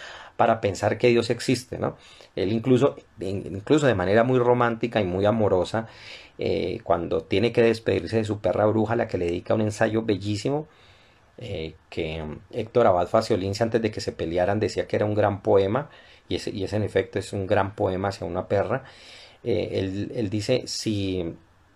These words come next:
Dios te resucita, creo en él inmediatamente", o sea, eh, "Dame la prueba, resucita, bruja", pero obviamente la perra no iba a resucitar, y él, pues, con eso reafirma, eh, su ateísmo. Pero, por supuesto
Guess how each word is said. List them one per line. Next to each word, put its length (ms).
Dios 400
te 80
resucita, 560
creo 220
en 80
él 200
inmediatamente", 840
o 20
sea, 360
eh, 180
"Dame 360
la 160
prueba, 200
resucita, 600
bruja", 260
pero 140
obviamente 340
la 140
perra 180
no 120
iba 80
a 20
resucitar, 600
y 160
él, 320
pues, 180
con 200
eso 320
reafirma, 720
eh, 440
su 300
ateísmo. 460
Pero, 380
por 120
supuesto 560